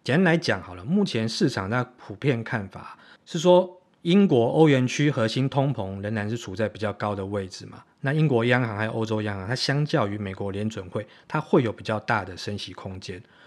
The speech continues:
所以市场是预期说，美国和英国、欧洲它的利差会呈现缩小。那利差缩小的话，它的美元吸引力相对之下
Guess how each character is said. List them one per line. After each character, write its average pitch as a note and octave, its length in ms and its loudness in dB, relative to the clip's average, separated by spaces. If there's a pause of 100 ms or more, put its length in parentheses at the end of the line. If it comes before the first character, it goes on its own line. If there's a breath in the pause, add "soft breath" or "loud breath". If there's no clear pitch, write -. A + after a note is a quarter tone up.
(100)
所 F3+ 160 4
以 D3 40 6
市 E3 140 2
场 G#2 180 0
是 A2+ 80 -2
预 C3 100 2
期 G#2 180 -8
说， G#2+ 240 -4 (260 loud breath)
美 A#2 180 2
国 A#2 120 6
和 C#3+ 120 6
英 D3 220 4
国、 G2 340 -4 (100)
欧 B2 180 0
洲 A2+ 240 0
它 C3+ 160 -2
的 B2 100 2
利 B2 240 0
差 G#2+ 240 -4
会 G#2+ 140 -2
呈 F#2+ 180 -10
现 G2 200 -6
缩 F#2+ 280 -10
小。 - 340 -12 (320 soft breath)
那 D#3 100 4
利 D#3 180 2
差 C3+ 160 0
缩 C3+ 180 0
小 F#2+ 140 -6
的 F2+ 60 -12
话， G#2 180 -8
它 A#2+ 120 -4
的 G#2+ 220 -4
美 G2+ 200 -8
元 G2 200 -8
吸 A#2+ 220 -6
引 G2 120 -8
力 G2+ 120 -8
相 A2+ 260 -4
对 A2 160 -2
之 G2 160 -12
下 G2 300 -10